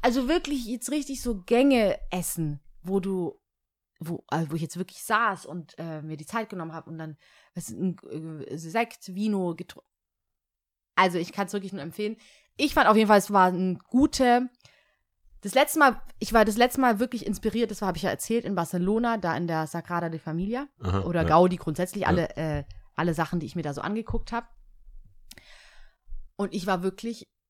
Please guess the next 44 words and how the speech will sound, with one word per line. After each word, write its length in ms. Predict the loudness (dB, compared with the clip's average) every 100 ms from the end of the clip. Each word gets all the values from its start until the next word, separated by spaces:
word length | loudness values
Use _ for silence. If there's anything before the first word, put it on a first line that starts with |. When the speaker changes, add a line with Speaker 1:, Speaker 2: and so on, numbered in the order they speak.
| _
Speaker 1:
vom 180 | -12 -10
Essen 220 | -8 -8
inspiriert, 460 | -10 -10 -10 -8 -8
muss 120 | -8
ich 140 | -8 -10
sagen. 300 | -10 -10 -16 -6
Und 80 | -2
es 60 |
hat 80 | 0
mir 200 | 0 2
wirklich, 260 | 2 0 -2
es 60 | -2
hat 100 | 0
mir 140 | 0
richtig 320 | -2 -4 -6
gut 180 | -6 -6
gefallen. 560 | -8 0 0 2 -2 -4 _ _ _ _
Speaker 2:
Ja, 120 | -4 2
von 180 | 4
der 80 | 4
Architektur 500 | 0 2 0 4 2
zum 180 | 2 -4
Essen 320 | 0 -2 0
oder 220 | 0 2
das 100 | 6
Speaker 1:
Ja, 140 | 8 10
ja. 60 | 8
Speaker 2:
Essen, 180 | 6 2
was 160 | 2
du 240 | 0 -2 2
Speaker 1:
Das 180 | 2
Essen, 280 | 4 4 6
was 160 | 4 4
ich 60 |
gegessen 440 | -4 0 0 0 0
habe. 180 | 2 2
Speaker 2:
Okay, 160 | 0 -2
ja. 100 | -6 _ 0
Speaker 1:
Also 200 | 2 2
ich, 100 | -4
ich 120 | -2
wollte 220 | 2 2
damit 220 | 2 0
sagen 480 | 0 2 2 -2 -8